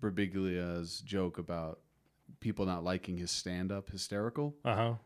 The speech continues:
Speaker 1: Like, it, it's 'cause I, I, that's what I'm hearing as you tell this, this section now is, like, w-,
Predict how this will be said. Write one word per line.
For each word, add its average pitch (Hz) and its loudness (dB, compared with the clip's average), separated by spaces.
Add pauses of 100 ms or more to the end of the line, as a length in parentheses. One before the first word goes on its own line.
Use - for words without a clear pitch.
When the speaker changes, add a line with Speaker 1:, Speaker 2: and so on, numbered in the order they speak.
(100)
Speaker 1:
Like, 92 -2 (220)
it, 98 -8 (300)
it's - -6
'cause 117 2
I, 117 0
I, 117 2 (720)
that's 117 0
what 107 2
I'm 98 4
hearing 98 4
as 87 0
you 90 -4
tell - -4
this, 85 -6 (120)
this 98 -4
section 90 -2
now 92 0
is, - -10 (720)
like, 95 0 (200)
w-, 120 -10